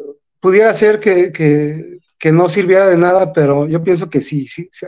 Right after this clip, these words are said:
sí sirve. Exigir un derecho, eh, nunca va a estar de más. Eh, exigir que la autoridad haga lo que le corresponde,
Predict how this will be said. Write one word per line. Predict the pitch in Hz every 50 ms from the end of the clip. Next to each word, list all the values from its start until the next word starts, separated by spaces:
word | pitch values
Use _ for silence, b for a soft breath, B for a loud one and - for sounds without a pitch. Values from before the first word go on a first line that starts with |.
| 175
sí | 170 185 196
sirve. | 156 185 175 160 147 120 107 - b b b b b b b b -
Exigir | 156 151 - 170 156 156 208 220
un | 226 226
derecho, | 226 220 202 190 190 175 156 - 220 240 233 233 _ _ _ _ _ _ _ _ _ _
eh, | 131 131 131 131 131 131 127 123 123 123 127 131 139 135 156 175
nunca | 147 151 170 175 - 180 170
va | 170
a | 165
estar | 160 - 185 180 175
de | 170 151
más. | 143 151 180 208 208 - - _ _ _ _ _ _ _ _ _ _ _ -
Eh, | 135 131 135 156 156
exigir | 165 147 - - - 147 143 - 185 202 214 214 226 226 160
que | - 170 156 147
la | 139 139 143
autoridad | 147 143 - 156 147 143 139 143 160 175 190 190
haga | 185 190 190
lo | 180 175 -
que | 156
le | 143 139
corresponde, | 139 - 139 131 135 127 - _ 160 170 180 185 180 185 185 185 180 -